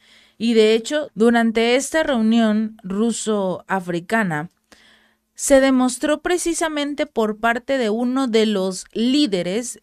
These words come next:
de estas naciones, el nuevo presidente de Burkina Faso, que fue el último que acaba de realizar un golpe de Estado en lo que es África.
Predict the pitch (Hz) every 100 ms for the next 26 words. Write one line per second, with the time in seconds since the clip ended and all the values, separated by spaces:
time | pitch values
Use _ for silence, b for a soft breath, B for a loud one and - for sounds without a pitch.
0 | - 190 180 180 180 196 190 180 175 -
1 | 156 165 226 - - b b b - 202
2 | 196 190 196 208 247 247 240 220 208 202
3 | 190 202 202 208 233 220 - 185 190 170
4 | 175 170 214 208 202 185 196 185 - 262
5 | - 190 196 196 202 214 220 214 202 185
6 | 185 185 196 202 190 165 160 190 190 196
7 | 190 185 208 185 - 190 190 202 - 190
8 | 180 175 175 165 b b b b 185 185
9 | 185 185 190 - - 220 220 202 190 220
10 | 269